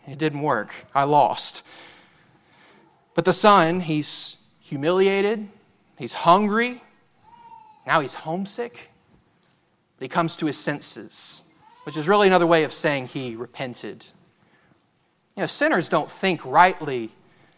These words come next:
do they? Or, or us in the sinful mindset don't think rightly. And he wasn't seeing clearly at all because his reason was blinded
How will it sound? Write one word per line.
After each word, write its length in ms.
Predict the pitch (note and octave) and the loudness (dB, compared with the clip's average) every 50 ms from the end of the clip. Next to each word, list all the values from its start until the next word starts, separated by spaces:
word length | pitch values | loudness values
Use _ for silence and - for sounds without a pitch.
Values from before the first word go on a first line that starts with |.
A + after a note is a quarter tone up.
| _ _ _ _ | _ _ _ _
do 180 | - D3 D3+ D3+ | -2 2 2 2
they? 260 | C3 C3 B2 A#2 A#2 | 2 0 -2 0 2
Or, 140 | C3 D3 D3 | 2 2 4
or 140 | - D#3 E3 | 6 6 8
us 220 | E3 G3 F#3+ - G3+ | 8 8 8 6 4
in 80 | F3 | 2
the 80 | D#3 D3 | 2 2
sinful 320 | - - F3+ E3 - E3 | 2 2 2 4 4 4
mindset 540 | D#3 E3+ G#3 C4 E4 E4 D4 - B3 G3+ D#3+ | 8 8 10 10 10 8 6 6 4 4 6
don't 180 | F#3+ F3 D#3 - | 6 2 2 2
think 260 | - E3 D3+ - - | 0 -2 -2 0 2
rightly. 480 | D3+ C#3+ C#3+ C3+ - C3+ B2+ B2+ A#2 A2 - - - - - - - - - - _ _ _ _ - | 4 4 4 4 2 -2 -4 -6 -6 -8 -12 -20 -20 -20 -20 -20 -20 -20 -20 -20 _ _ _ _ -2
And 100 | E3 E3+ | 0 2
he 240 | F#3 F3+ F#3 E3+ D3 C3 B2+ - - F3+ | 2 2 2 0 -2 -8 -12 -14 -8 2
wasn't 460 | F3+ G3 A3+ B3+ B3+ G#3+ B3 A#3 F#3+ | 8 10 12 12 12 10 6 2 2
seeing 340 | - - A3+ G#3 G3 G3 F#3 | 2 0 2 2 4 2 0
clearly 540 | - - - F#3 F3+ E3+ E3+ E3 D#3+ D3+ | 0 0 2 4 4 6 4 4 4 2
at 40 | C#3+ | 4
all 280 | C3+ B2+ B2 A#2+ B2 B2 | 4 4 4 4 2 -2
because 380 | C3+ C3+ - F3 D#3+ D3+ - | -4 -6 -2 -2 -2 -2 -2
his 280 | - E3 C#3 A#2+ - - - - - - - | -4 -6 -6 -6 -8 -10 -12 -18 -20 -20 -14
reason 720 | C3+ C3+ D3 G3+ A#3+ B3+ B3+ B3+ A3+ G3 A#3 A3+ A3 G#3 F#3 | -6 -2 2 2 2 2 2 0 0 0 0 0 0 0 0
was 200 | F#3 F#3+ D#3+ D3 | 0 -2 -2 -2
blinded 760 | C#3 D#3 D#3+ E3 E3 E3+ E3 E3 D#3+ D3+ D#3 D#3 D3+ C#3+ | -4 0 2 4 4 4 4 2 0 -2 -2 -4 -4 -6